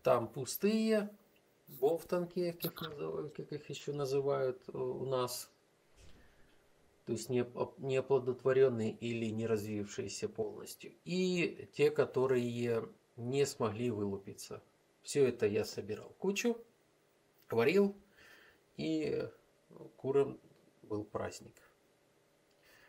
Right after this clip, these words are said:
Значит, падеж два в первом выводке, второй четыре,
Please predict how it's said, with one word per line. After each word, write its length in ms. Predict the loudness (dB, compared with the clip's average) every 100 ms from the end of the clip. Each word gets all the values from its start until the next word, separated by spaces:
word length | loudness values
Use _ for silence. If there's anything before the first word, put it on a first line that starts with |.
| _ _ _ _ _ _ _ _ _ _ _ _ _ _ _ _ _ -14 -12 -14 -14 -18 -20 -20 -20 -20 -20 _ _ _ _ -8
Значит, 520 | -2 -2 -2 -6 -2
падеж 720 | 0 2 2 2 2 -2 -8 -10 -8
два 440 | 4 4 4 -2 -12 _ _ _
в 80 | _
первом 500 | -2 0 2 -2 -6 -14 -20 -20 -20 -20 -20 -4
выводке, 800 | 0 2 0 -4 -8 -8 -6 -6 -14 _ _ _ _ _ _ _
второй 360 | -2 0 0
четыре, 720 | -2 -8 -6 -2 0 -2 -4